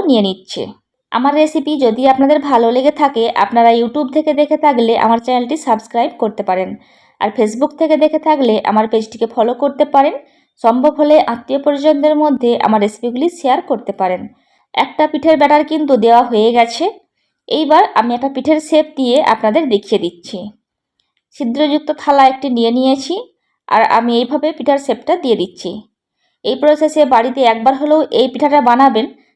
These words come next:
তারপর আমাকে কমেন্ট করে জানাবেন রেসিপিটা আপনাদের কেমন লেগেছে। কোনো রকম আর্টিফিশিয়াল কালার ছাড়া এই পিঠাটা আপনারা বানিয়ে নিতে পারবেন। এই পিঠাটা আপনারা মাংসের কোরমা কিংবা আলুর দমের সাথে খেতে পারবেন, খুবই টেস্টি লাগে খেতে।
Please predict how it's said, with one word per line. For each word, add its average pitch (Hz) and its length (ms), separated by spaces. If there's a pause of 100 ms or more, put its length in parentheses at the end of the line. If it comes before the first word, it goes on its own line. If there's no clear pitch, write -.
(120)
তারপর 240 280
আমাকে 294 260 (100)
কমেন্ট 254 260
করে 294 160
জানাবেন 254 420 (100)
রেসিপিটা 247 420
আপনাদের 247 240
কেমন 220 260 (100)
লেগেছে। 185 320 (720)
কোনো 254 200
রকম 294 200 (160)
আর্টিফিশিয়াল 277 560
কালার 247 360
ছাড়া 285 220 (120)
এই 285 120
পিঠাটা 269 320
আপনারা 262 240
বানিয়ে 233 360
নিতে 269 160
পারবেন। 269 380 (460)
এই 269 160
পিঠাটা 302 420
আপনারা 285 320 (260)
মাংসের 269 400
কোরমা 277 380 (140)
কিংবা 254 280 (100)
আলুর 240 240
দমের 277 280
সাথে 311 160
খেতে 302 240
পারবেন, 180 360 (160)
খুবই 262 240
টেস্টি 294 360
লাগে 285 320
খেতে। 294 220